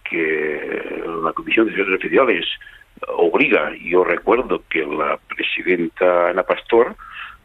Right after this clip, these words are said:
eh, tenía, eh, tenía siempre, no sé si lo hacía de oficio o porque reglamentariamente estaba obligada a ello, pero recuerdo que siempre al iniciar,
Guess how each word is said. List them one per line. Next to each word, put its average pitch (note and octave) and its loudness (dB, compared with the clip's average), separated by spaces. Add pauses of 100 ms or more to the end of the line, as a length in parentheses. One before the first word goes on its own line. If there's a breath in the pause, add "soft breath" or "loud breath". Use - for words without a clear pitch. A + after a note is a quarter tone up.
eh, - -2
tenía, F2 0
eh, - -10
tenía E2+ 0 (220)
siempre, F#2 2
no F2+ 2 (140)
sé F#2 2 (180)
si F2 -4
lo E2+ 2
hacía E2+ -2
de E2 0
oficio - 0 (580 loud breath)
o G#2 2
porque F#2+ 2
reglamentariamente E2+ 0
estaba F#2+ -2
obligada E2 2
a E2 0
ello, B2 2 (540 loud breath)
pero D#2+ 2
recuerdo G#2+ 0
que F2 -2 (140)
siempre A2+ 0
al F2 0
iniciar, E2 -2